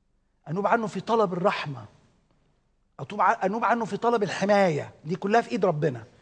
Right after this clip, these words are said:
الباقي ده مش في إيد ربنا ولا في إيدك، ده في إيده هو. وده اللي بيعمل لنا frustration، إننا بنطلب حاجات ما تطلبش، ما بتحصلش، بنزعل من ربنا. نروح الناحية التانية.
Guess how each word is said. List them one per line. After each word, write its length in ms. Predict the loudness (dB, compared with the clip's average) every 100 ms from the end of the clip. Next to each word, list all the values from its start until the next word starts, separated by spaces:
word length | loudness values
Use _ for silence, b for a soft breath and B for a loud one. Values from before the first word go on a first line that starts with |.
| b -6
الباقي 280 | 0 2 4
ده 100 | 2
مش 160 | 0
في 80 | -2
إيد 140 | 0
ربنا 320 | 2 4 2 4
ولا 140 | 0
في 100 | 0
إيدك، 200 | -4 -4
ده 140 | -6
في 80 | -4
إيده 140 | -2 0
هو. 600 | 6 6 6 2 4 4 -2 _ _ _ _ _ _ _ _ _ _ B B
وده 180 | 4 6
اللي 100 | 6
بيعمل 240 | 2 0
لنا 160 | 2 2
frustration، 640 | 2 0 0 -2 -2 -4
إننا 240 | -2 2 2
بنطلب 340 | 2 2 0
حاجات 520 | 2 6 8 6 4 -18 -20 _ _ _ _ _ _ _ -2
ما 80 | 0
تطلبش، 640 | 0 4 4 4 0 2
ما 120 | 4
بتحصلش، 580 | 4 0 4 6 6 2
بنزعل 280 | -6 0 0
من 80 | 2
ربنا. 320 | -2 -2 -8 -14 _ _ _ _ _ _ _ _ _ _ _ _ _ _ _ _ _ _ _ _ _ _ _ _ _ _ _ _ _ _ _ _ _ _ _ _ _ _ _ _ _ _ _ _ _ _ _ -4
نروح 100 | 2
الناحية 160 | 4 2
التانية. 240 | 0 -14